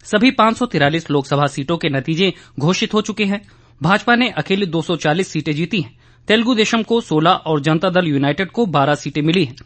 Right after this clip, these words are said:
आईएनडीआईए गठबंधन को दो सौ तैंतीस सीटें मिली हैं। अन्य के खाते में अठारह सीटें गई हैं। कांग्रेस ने निन्यानवे सीटें हासिल की हैं, जबकि समाजवादी पार्टी को सैंतीस सीटें मिली हैं और तृणमूल कांग्रेस को उनतीस,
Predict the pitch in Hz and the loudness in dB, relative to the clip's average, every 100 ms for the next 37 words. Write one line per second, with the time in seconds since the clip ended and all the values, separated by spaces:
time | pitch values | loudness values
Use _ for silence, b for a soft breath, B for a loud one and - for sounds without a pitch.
0 | b b b b 202 233 277 214 170 160 | b b b b 0 4 4 4 4 4
1 | 170 185 151 147 151 165 165 208 151 147 | 4 0 0 0 0 0 0 0 0 -2
2 | 165 - 139 147 139 151 160 170 180 120 | -4 -4 -4 -4 -8 -4 -2 0 -2 -4
3 | b b b b 214 269 285 - 180 190 | b b b b 4 4 2 0 0 0
4 | 196 214 165 - 156 160 - 139 160 143 | 0 -2 -4 -4 0 0 -2 -6 -2 0
5 | 127 151 131 - b b b - 240 240 | 0 -2 -4 -8 b b b 0 2 2
6 | 294 247 285 330 180 165 180 175 170 160 | 0 0 0 2 2 2 0 -4 -4 -4
7 | 143 139 196 202 185 214 - 143 - 165 | -4 -6 -6 -4 -6 -6 -10 -10 -8 -6
8 | 165 160 151 151 139 131 156 190 226 226 | 0 2 2 0 -2 -2 -2 -2 -2 0
9 | 151 143 151 - 143 156 156 170 190 190 | -2 -4 -6 -6 -2 0 2 2 0 -2
10 | b b 147 165 160 156 175 165 147 151 | b b -2 -2 0 0 0 0 0 0
11 | 151 143 135 - 208 - | -2 -4 -4 -2 -4 -4